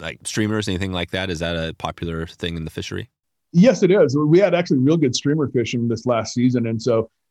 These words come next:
Speaker 2: uh, you know, depending upon, you know, a lot of times the way a day will play out is you've had a great day of fishing. Okay, let's try to take,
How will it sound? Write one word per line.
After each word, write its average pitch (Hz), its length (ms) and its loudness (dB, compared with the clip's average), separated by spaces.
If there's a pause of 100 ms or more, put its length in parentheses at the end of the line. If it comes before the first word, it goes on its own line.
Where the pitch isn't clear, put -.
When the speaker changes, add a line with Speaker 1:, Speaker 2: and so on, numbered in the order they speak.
Speaker 2:
uh, 117 220 2
you 127 80 4
know, 127 160 4 (260)
depending 170 380 2
upon, 139 280 2
you 139 120 0
know, 131 200 0 (540)
a 156 60 0
lot 190 200 4
of 320 60 -8
times 214 160 4
the 147 80 2
way 151 120 6
a 123 60 4
day 135 160 2
will 127 80 2
play 117 260 2
out 127 240 4
is 110 200 -4 (300)
you've 127 100 2
had 226 140 4
a - 20 4
great 185 220 4
day 147 100 4
of 120 120 2
fishing. 110 380 -4 (160)
Okay, 135 200 4
let's 156 200 4
try 175 180 2
to 143 80 0
take, 170 180 0